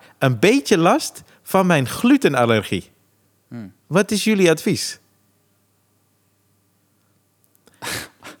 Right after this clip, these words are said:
Speaker 2: Brood gewoon doorslikken. <laughs>
Speaker 1: Ja. Ja.
Speaker 2: Geen croissantje met te eten.
Speaker 1: Hij heeft een glutenallergie, maar hoe werkt het dan als je iemand zoent? Ik, ik weet niet, eh.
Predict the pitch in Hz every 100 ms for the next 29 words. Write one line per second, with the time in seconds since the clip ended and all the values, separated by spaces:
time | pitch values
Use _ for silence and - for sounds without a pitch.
0 | - - 151 123 139 147 143 139 135 156
1 | 196 - - - - - - _ _ _
2 | - - - - _ - - - - -
3 | - 370 - - 427 - - - - -
4 | 180 - - - 208 269 - - - -
5 | 226 220 - - - - - - - 226
6 | 190 - 208 175 170 196 170 175 170 -
7 | 180 240 - 302 - 185 196 165 - 285
8 | - 160 139 160 170 202 233 - - 170
9 | 202 190 196 190 170 170 185 170 - 175
10 | 160 - 233 294 - 147 180 147 165 156
11 | - 131 120